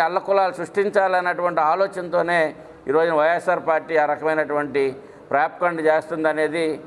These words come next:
అందరికి అర్థమవుతుంది. ఇప్పటికైనా వారి యొక్క ఇట్లాంటి ప్రాపకాండను మానుకొని మంచి వరవడిని నేర్చుకుంటే ప్రజలు ఇప్పటికైనా ఒక ఇరవై సంవత్సరాలు పోయాకైనా ప్రజలు వారిని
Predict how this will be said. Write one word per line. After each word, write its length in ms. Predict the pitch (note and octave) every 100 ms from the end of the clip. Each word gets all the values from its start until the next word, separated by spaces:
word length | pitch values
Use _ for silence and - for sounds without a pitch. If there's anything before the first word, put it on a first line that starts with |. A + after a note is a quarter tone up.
| - - A#2+
అందరికి 280 | D3+ D#3+ D3
అర్థమవుతుంది. 580 | C3+ D#3+ D#3+ E3 E3+ G3 G#3+ - - - B2
ఇప్పటికైనా 480 | F#3 F#3 F#3 F#3 F3+
వారి 180 | E3+ E3 E3
యొక్క 180 | - E3 D3+ A#2+ - - - -
ఇట్లాంటి 360 | B2 F#3 G3+ G3 F3
ప్రాపకాండను 480 | E3+ F3 F3+ F3 D#3+
మానుకొని 440 | D3+ F#3+ F#3 F#3 F3
మంచి 260 | D#3 E3 F#3 F#3
వరవడిని 380 | E3+ E3+ E3 D#3+
నేర్చుకుంటే 460 | D#3+ D#3 - D#3 E3 D#3+
ప్రజలు 240 | D3+ E3 D#3
ఇప్పటికైనా 440 | E3+ E3 E3+ E3 D#3+
ఒక 60 | C#3 D3
ఇరవై 180 | E3 F3+
సంవత్సరాలు 380 | E3+ E3 D#3+ D#3+ C3+
పోయాకైనా 480 | D3+ D3+ D#3 D#3 D3+ C3+ - - - -
ప్రజలు 260 | C#3 D3 D#3+
వారిని 260 | D3+ C#3